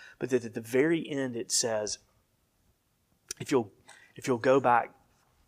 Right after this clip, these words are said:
and look with me just quickly, in verse thirty-four, "And he healed many who were sick with various diseases,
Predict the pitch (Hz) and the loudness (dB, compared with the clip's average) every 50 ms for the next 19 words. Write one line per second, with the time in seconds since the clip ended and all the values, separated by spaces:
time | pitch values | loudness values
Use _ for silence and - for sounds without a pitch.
0 | _ - - - 117 113 113 127 123 123 - - 113 - 110 107 107 104 101 - | _ -10 -8 -8 -8 -2 2 2 2 2 -2 -8 -8 -8 -10 -12 -10 -8 -6 -4
1 | 127 123 120 - - - - - - - 175 - - 104 98 95 98 - - - | -4 -2 -2 -4 -6 -8 -10 -8 -6 -6 -6 -6 -8 -10 -10 -10 -12 -16 -20 -20
2 | _ _ _ _ _ _ _ - - _ _ _ _ - - _ _ _ _ _ | _ _ _ _ _ _ _ -20 -20 _ _ _ _ -20 -20 _ _ _ _ _
3 | _ _ _ _ - 120 117 107 104 120 127 127 123 - - - - - - - | _ _ _ _ -10 -8 -8 0 4 6 6 6 6 4 0 0 -2 0 2 4
4 | 127 131 123 120 117 - - 127 127 120 113 101 98 - 117 117 120 120 117 123 | 4 4 4 0 -2 -4 -2 0 0 2 0 -2 -4 -6 -6 -6 -6 -4 0 2
5 | 131 135 143 131 131 135 131 131 120 123 123 117 120 117 - - - 127 120 - | 4 4 4 2 -2 -6 -6 -6 -6 -6 -6 -4 0 2 4 4 4 4 2 -2
6 | - 123 104 104 110 110 113 117 113 - - - 117 107 104 104 104 101 95 101 | -4 -10 -8 -6 -4 -4 -2 -2 -4 -4 -6 -6 -8 -8 -8 -8 -8 -6 -6 -6
7 | 98 95 - | -6 -6 -8